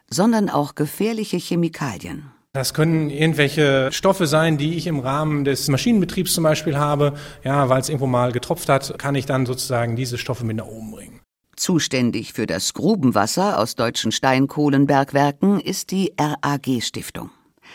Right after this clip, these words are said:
Speaker 1: Sie bearbeitet Bergbaufolgen, die auf ewige Zeiten zu erwarten sind.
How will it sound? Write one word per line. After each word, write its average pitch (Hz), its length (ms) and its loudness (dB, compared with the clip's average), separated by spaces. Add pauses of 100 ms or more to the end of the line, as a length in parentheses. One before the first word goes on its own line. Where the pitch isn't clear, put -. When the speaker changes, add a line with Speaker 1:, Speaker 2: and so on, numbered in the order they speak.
(560)
Speaker 1:
Sie 196 160 2
bearbeitet 185 720 4
Bergbaufolgen, 160 1080 2
die 190 260 0
auf 160 300 -6
ewige 180 400 2
Zeiten 139 380 -4
zu - 140 -6
erwarten 98 400 -10
sind. - 320 -12